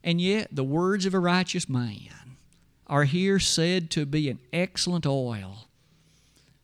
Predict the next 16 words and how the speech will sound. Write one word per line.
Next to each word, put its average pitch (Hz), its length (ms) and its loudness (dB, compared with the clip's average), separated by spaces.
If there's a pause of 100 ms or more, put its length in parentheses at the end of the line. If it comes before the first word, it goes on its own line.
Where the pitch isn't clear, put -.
(300)
And 139 140 2
the 143 40 2
verse 156 240 4
closes 165 480 2
by 135 200 -2
saying, 160 460 0
"For 139 180 -2
yet 165 240 0
my 170 240 0
prayer 160 500 2
shall 131 240 -2
also 160 560 0
be 143 260 2
in 113 80 -2
their 120 120 -4
calamity." 120 760 -8